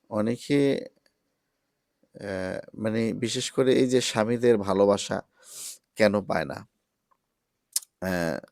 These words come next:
দুইটা কারণে। একটা হলো পুরুষদেরকে বারবার পিছনের কথা টেনে নিয়ে এসে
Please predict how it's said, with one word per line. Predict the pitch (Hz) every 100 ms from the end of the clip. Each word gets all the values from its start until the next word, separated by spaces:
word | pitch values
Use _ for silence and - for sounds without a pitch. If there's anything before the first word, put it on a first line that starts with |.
| _ _ _ _ _ _ _ 107
দুইটা | 95 101 90
কারণে। | - 92 92 107 185 - _ _ _ _ _ _ _ _ _ _
একটা | 113 - 147
হলো | 160 139 120 - - _ _ _ _ _ _ _ _ _ _ _ _ 131
পুরুষদেরকে | 127 127 107 110 101 104
বারবার | 92 98 92 90 87 82 82 95 _
পিছনের | 113 - 107 104 98
কথা | 101 - 104
টেনে | 98 107 101 104
নিয়ে | 101 101 98
এসে | 101 - 135